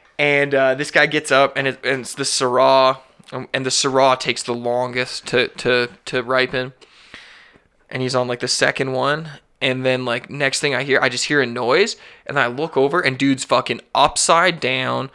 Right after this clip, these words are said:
like, head first in the grapes. And I'm like, "Oh my God." And I run to the dude and, like, pull him by his feet,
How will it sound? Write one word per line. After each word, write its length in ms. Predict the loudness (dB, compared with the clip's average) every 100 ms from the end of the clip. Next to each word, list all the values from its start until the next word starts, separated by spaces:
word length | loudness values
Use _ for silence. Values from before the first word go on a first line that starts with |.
| _
like, 140 | -8 -8
head 320 | 0 2 2
first 480 | 0 2 2 0 -6 -14 -20 _
in 460 | 2 4 6 4 2 -2 -20 -12
the 180 | 0 0
grapes. 760 | 2 4 6 6 4 -6 -6 -8 -12 -20 -20 -20 -4 4
And 100 | 8
I'm 160 | 8
like, 220 | 8 6 8
"Oh 440 | 10 12 12 10
my 320 | 12 12 12
God." 440 | 10 8 10 8 6
And 80 | 6
I 60 |
run 380 | 6 8 8 6
to 80 | 2
the 120 | 0
dude 440 | 0 2 4 4 4
and, 80 | 2
like, 200 | 0 -2
pull 240 | -2 0
him 80 | 2
by 200 | 4 2
his 180 | 0 -2
feet, 260 | -6 -6